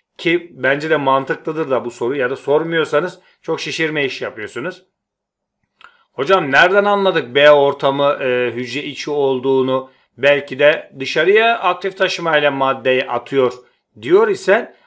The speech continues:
A T P'nin yazıldığı yere dikkat etmen lazım. Biz biliyoruz ki A T P hücre dışında olmaz. Özellikle A T P'yi B ortamına yazılmış. Bu da buradan bize neyi gösteriyor? B ortamı A T P'nin tüketildiği, parçalandığı yer. O zaman B ortamı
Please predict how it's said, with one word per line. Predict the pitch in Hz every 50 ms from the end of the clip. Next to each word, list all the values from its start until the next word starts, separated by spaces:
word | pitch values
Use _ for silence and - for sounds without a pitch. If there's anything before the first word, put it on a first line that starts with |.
| _ _ -
A | 120 123 190 220 220
T | - 196 202 196 190
P'nin | 190 190 196 208 233 226 202
yazıldığı | 165 160 165 160 170 185 180 175 196 208 208
yere | 190 151 143 143 156 160 139
dikkat | 139 131 - 135 120 -
etmen | 113 101 - 113 104 101 98
lazım. | 95 90 87 85 - 101
Biz | 107 127 143 139
biliyoruz | 139 143 156 175 190 185 180 -
ki | 170 151
A | 147 151
T | - 170 170 170
P | 185 185
hücre | 151 143 147 143 180 185 147 131
dışında | 139 135 - - 170 147 160 160 160 175 180 -
olmaz. | 151 139 143 135 123 117 113 127 180 196 - - _ _ _ _ _ _ -
Özellikle | 139 139 127 160 175 180 190 208 240 233 - 196 180
A | 170 165 160 165
T | - 160 147
P'yi | 160 196 214 233 180
B | 170 175
ortamına | 175 175 170 170 165 170 165 165 165 170 170 165 151
yazılmış. | 131 117 107 98 98 98 98 113 160 214 202 - - - _ _ _ _ _ -
Bu | 143 156
da | 196 190 180
buradan | 190 190 190 196 196 190
bize | 185 180 202 202
neyi | 214 208 202
gösteriyor? | 175 151 127 - - 151 160 180 170
B | 175 190
ortamı | 202 190 175 156 - 165 160 156 156 160
A | 160
T | - 165 160
P'nin | 160 165 160 170 175 170
tüketildiği, | 170 - - 147 - 160 147 151 135
parçalandığı | - 143 143 139 - - 147 147 143 143 139 147 147
yer. | 139 135 135 160 202 - -
O | 156
zaman | 131 139 143 180 202 180 135
B | 135 147 165
ortamı | 160 143 127 113 - - 117 127 180 220 233